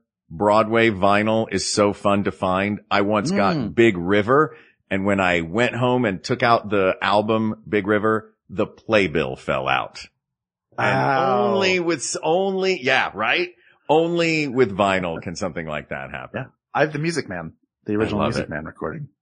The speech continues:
Speaker 1: Yeah. Well, this topic is closed. We're gonna go listen to vinyl now.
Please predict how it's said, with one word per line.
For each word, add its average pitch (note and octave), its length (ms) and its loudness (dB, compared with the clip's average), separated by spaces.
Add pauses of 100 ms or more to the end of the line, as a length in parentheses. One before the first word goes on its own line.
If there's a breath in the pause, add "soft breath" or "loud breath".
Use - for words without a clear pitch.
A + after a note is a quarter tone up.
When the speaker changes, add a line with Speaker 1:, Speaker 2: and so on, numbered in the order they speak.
(200)
Speaker 1:
Yeah. C3 180 -2 (480)
Well, G#2+ 140 0
this B2+ 140 2
topic C#3 340 2
is C3 120 2
closed. D3 640 -2
We're B2 120 -2
gonna D3 140 0
go C#3+ 100 4
listen C3+ 280 0
to B2 60 2
vinyl A#2+ 380 2
now. F#2 280 0